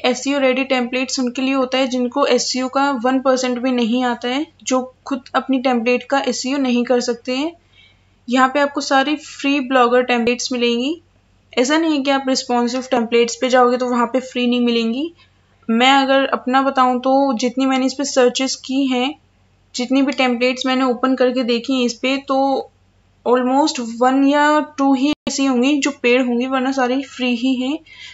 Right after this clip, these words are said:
तो लेकिन हमें जाना है responsive templates पे, तो हम यहाँ पे click करेंगे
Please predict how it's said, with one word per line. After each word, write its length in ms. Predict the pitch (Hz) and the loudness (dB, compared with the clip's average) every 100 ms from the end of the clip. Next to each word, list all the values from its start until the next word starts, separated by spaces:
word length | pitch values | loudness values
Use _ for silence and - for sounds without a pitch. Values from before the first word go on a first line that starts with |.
| - _ | -20 _
तो 120 | 277 | 0
लेकिन 240 | 262 277 311 | 0 0 0
हमें 240 | 277 285 | 2 2
जाना 240 | 285 277 294 | 2 0 -2
है 100 | 330 - - | -4 -10 -6
responsive 560 | 254 247 262 254 254 277 277 | -4 -2 0 0 0 -2 0
templates 460 | 247 214 226 214 | -2 0 -2 -2
पे, 220 | - 220 208 - - _ _ _ - - | -6 -8 -8 -10 -18 _ _ _ -20 -2
तो 80 | 254 | 0
हम 160 | 262 | 2
यहाँ 180 | 254 254 | 2 2
पे 120 | 254 | 0
click 360 | 285 - 254 254 | -4 -2 -2 0
करेंगे 460 | 254 240 226 226 | 2 4 2 0